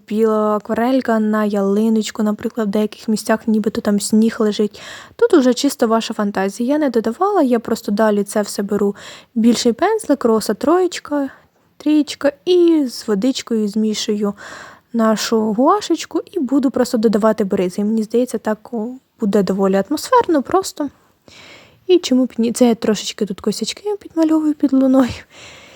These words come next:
під місяцем деякі, які я вже побачила. І просто додаю ще бризги, і на цьому моя робота, в принципі, готова.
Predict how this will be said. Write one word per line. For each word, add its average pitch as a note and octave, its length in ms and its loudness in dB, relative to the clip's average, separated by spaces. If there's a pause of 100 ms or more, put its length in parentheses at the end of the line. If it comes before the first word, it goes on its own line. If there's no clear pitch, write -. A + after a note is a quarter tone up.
(320)
під C4+ 160 -2
місяцем C4 500 4
деякі, B3 540 2 (520)
які A#3+ 280 -6
я A#3+ 60 -2
вже A3+ 160 0
побачила. A#3+ 640 0 (920)
І D5 180 -6
просто C#4 320 4
додаю A3 340 4
ще A#3+ 140 2
бризги, C4 400 0
і A3 160 -2
на G#3+ 100 0
цьому C#4+ 360 0
моя G3 300 0
робота, G#3 380 0
в - 60 -12
принципі, G3+ 520 -4
готова. F#3 560 -6